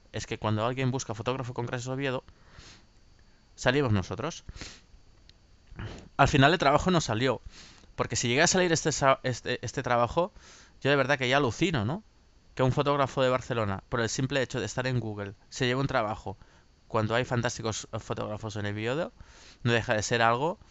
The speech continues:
de, de, de, yo la, la, la, las posibilidades y la potencia de todo lo que estoy contando lo tengo comprobadísimo.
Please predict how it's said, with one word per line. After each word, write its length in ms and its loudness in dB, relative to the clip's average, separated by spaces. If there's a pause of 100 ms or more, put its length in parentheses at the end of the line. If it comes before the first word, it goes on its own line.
(460)
de, 220 -6
de, 320 -8
de, 560 -10
yo 160 4
la, 160 8
la, 180 0
la, 240 -2
las 320 -4
posibilidades 560 -4
y 20 -2
la 120 0
potencia 420 0
de 140 0
todo 180 -2
lo 80 -2
que 80 -12
estoy 220 -10
contando 400 0
lo 100 -2
tengo 240 -4
comprobadísimo. 880 -4